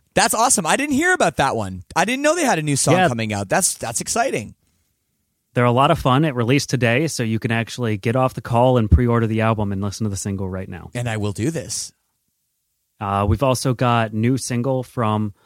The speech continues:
Speaker 2: kind of an always underrated metalcore band, but I think has been absolutely amazing just because of, uh, this vocalist. But, like, Moss to Flames released a new single and announced a new album.
Speaker 1: Awesome. Awesome. Those are my homies. Love
Speaker 2: I
Speaker 1: that.
Speaker 2: abso-
Speaker 1: Shout out to Chris.
Speaker 2: absolutely love those guys.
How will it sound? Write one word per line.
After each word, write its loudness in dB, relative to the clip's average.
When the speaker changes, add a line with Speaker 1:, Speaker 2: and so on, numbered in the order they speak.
Speaker 2:
kind 0
of -2
an 2
always 0
underrated 0
metalcore -4
band, -6
but -6
I -4
think -4
has -6
been -4
absolutely -6
amazing -4
just -12
because -10
of, -18
uh, -6
this -8
vocalist. -2
But, -6
like, -4
Moss 0
to -4
Flames 0
released -6
a -8
new -4
single -6
and -6
announced -8
a -10
new -8
album. -8
Speaker 1:
Awesome. -2
Awesome. -4
Those -2
are -8
my -4
homies. -8
Love -2
Speaker 2:
I -6
Speaker 1:
that. -4
Speaker 2:
abso- 0
Speaker 1:
Shout 0
out -4
to -4
Chris. 0
Speaker 2:
absolutely -2
love -4
those -8
guys. -12